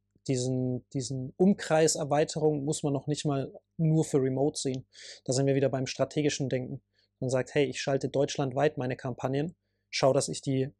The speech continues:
den ersten Kontaktpunkt schaffe, eine Beziehung zu denen aufbaue, ja, und dann guck, vielleicht wollen sie umziehen.“ Oder vielleicht sind die bereit, einmal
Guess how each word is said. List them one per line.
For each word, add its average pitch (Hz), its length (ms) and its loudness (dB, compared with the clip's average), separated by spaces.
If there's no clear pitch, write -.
den 131 140 0
ersten 143 360 0
Kontaktpunkt - 680 -4
schaffe, 139 220 -2
eine 135 140 -2
Beziehung 160 460 2
zu 139 100 0
denen 127 200 -2
aufbaue, 127 540 0
ja, 139 200 -4
und 139 180 0
dann 147 220 2
guck, - 280 2
vielleicht 143 380 -4
wollen 143 220 2
sie 147 160 0
umziehen.“ 180 480 -2
Oder 147 300 6
vielleicht 139 420 0
sind 147 160 2
die 147 60 -2
bereit, 135 340 2
einmal 143 480 2